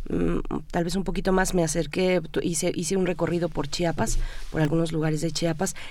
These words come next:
y, y, y lo que puedo, puedo también, pude ver, ob-, observar en aquel momento es que no solamente es una recuperación de su, de su memoria, de su historia, sino de su presente.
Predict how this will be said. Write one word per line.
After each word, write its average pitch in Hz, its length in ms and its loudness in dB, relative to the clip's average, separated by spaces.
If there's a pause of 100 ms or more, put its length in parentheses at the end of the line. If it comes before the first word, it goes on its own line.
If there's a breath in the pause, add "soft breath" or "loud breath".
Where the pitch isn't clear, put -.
(120)
y, 196 300 -2
y, 196 220 0
y 208 120 4
lo 190 140 4
que 185 280 2 (140)
puedo, 220 680 6
puedo 196 280 2
también, 185 380 2
pude 202 260 4
ver, 196 160 4
ob-, - 180 -4
observar 175 540 2
en 196 100 2
aquel 190 220 -2
momento 202 400 2
es 196 100 -2
que 196 160 2
no 180 140 2
solamente 185 460 0
es 165 100 -6
una 180 160 2
recuperación 170 720 4 (320 loud breath)
de 180 160 2
su, 170 420 0
de 165 140 0
su 165 160 -2
memoria, 190 560 8
de 160 120 2
su - 140 -2
historia, 202 540 4 (240 loud breath)
sino 190 280 4
de 170 80 6
su 160 140 -2
presente. 165 600 2